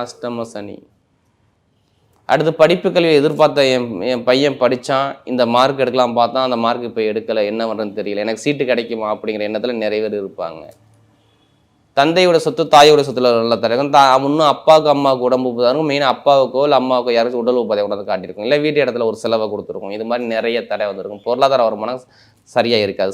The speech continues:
சகோதர சகோதரியோட ஒரு மன வருத்தம் வந்திருக்கும். இதுதான் நடந்துச்சு. இனிமே எது வந்தாலும் உங்களுக்கு கவலைப்படாதீங்க, உங்க வாழ்க்கையில எல்லாமே வெற்றியா வரும். ஏன்னா ஒவ்வொரு நட்சத்திரம் நான் எடுத்து பார்த்துட்டேன்,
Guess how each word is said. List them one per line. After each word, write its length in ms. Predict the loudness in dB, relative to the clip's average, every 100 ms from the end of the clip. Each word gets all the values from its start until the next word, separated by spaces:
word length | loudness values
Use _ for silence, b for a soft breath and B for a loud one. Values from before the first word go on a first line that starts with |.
| 0
சகோதர 400 | 0 2 2 2 0
சகோதரியோட 520 | -4 -2 -2 -2 -4
ஒரு 80 | -2 -2
மன 160 | -2 0
வருத்தம் 280 | -2 -6
வந்திருக்கும். 380 | -8 -8 -10 -8 -6
இதுதான் 280 | -4 -2 -2
நடந்துச்சு. 400 | -4 -8 -14 -20 _ _ _ _ _ _ _ _ _ _ _ _ _ _ -12
இனிமே 440 | -4 -2 0 0 0
எது 160 | 0 0
வந்தாலும் 520 | 0 2 4 4 0
உங்களுக்கு 460 | -2 -2 -4 -6 -10 -2
கவலைப்படாதீங்க, 840 | 0 2 -2 -2 0 2 0 -2 -2
உங்க 120 | -2 2
வாழ்க்கையில 420 | 2 2 -2 -2
எல்லாமே 540 | -2 -2 0 0 0 -2
வெற்றியா 500 | -4 -6 -6 -2 0
வரும். 180 | 0 0
ஏன்னா 100 | 0 0
ஒவ்வொரு 240 | 0 0 0
நட்சத்திரம் 520 | 0 -2 -4 -4 -4
நான் 140 | -2 -4
எடுத்து 220 | -4 -8 -2
பார்த்துட்டேன், 480 | -4 -4 -8 -6